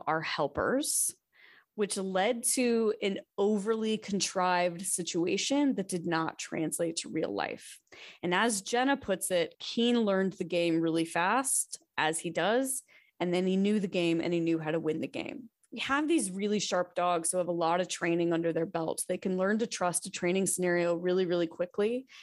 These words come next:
And then that scenario may not translate into real life.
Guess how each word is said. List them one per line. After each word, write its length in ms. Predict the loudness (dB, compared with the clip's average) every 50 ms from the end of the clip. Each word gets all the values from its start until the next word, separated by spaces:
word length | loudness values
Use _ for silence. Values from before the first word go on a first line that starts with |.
| -16 -8 -4
And 140 | -2 0 2
then 140 | 2 2 2
that 180 | 0 0 0
scenario 560 | -2 -2 0 2 2 4 4 4 4 2 2
may 220 | 2 2 2 2 2
not 260 | 2 2 0 -2 -4
translate 640 | -6 -6 -2 -2 0 0 0 0 0 0 0 -2 -2
into 280 | -4 -2 -2 -2 -4 -4
real 200 | -2 -2 -2 -2
life. 400 | -2 -2 -2 -4 -6 -10 -20